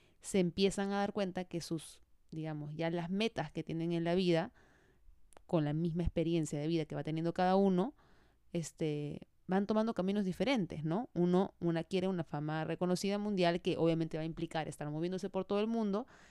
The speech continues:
mientras que la otra persona, con todo el talento del mundo que tiene para también seguir ese ritmo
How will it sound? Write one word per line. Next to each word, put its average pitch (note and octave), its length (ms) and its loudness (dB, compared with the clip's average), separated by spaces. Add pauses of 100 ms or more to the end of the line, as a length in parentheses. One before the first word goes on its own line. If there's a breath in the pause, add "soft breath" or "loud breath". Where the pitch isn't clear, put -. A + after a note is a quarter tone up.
(160 soft breath)
mientras G3+ 240 0
que - 100 -2
la G#3 60 2
otra B3+ 120 2
persona, G3+ 500 0 (120)
con D3 300 -4 (140)
todo A#3+ 200 12
el D4+ 100 8
talento A#3 360 0
del G#3 80 -2
mundo G3+ 180 -2
que F3+ 120 -2
tiene F#3 240 2
para D#3 300 2
también D#3+ 520 0
seguir F#3+ 260 0
ese F#3+ 180 0
ritmo F#3 500 4